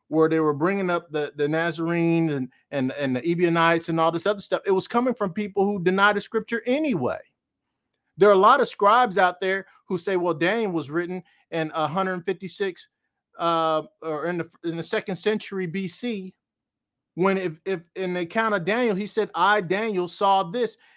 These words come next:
then that's a lie. If Daniel didn't write it, if it was a pseudonym person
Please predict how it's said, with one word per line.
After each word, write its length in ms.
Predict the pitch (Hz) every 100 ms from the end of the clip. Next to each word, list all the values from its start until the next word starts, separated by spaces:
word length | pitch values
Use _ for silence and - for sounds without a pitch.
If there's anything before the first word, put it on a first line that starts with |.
| _
then 160 | 170 208
that's 240 | 233 247
a 60 | 233
lie. 480 | 196 220 269 180 104
If 160 | 156
Daniel 340 | 139 208 294 269
didn't 300 | 220 226 190
write 280 | 208 220 175
it, 80 |
if 160 | 165 165
it 40 |
was 180 | 190 165
a 40 | 165
pseudonym 580 | - 262 254 220 214
person 460 | 202 220 208 196 175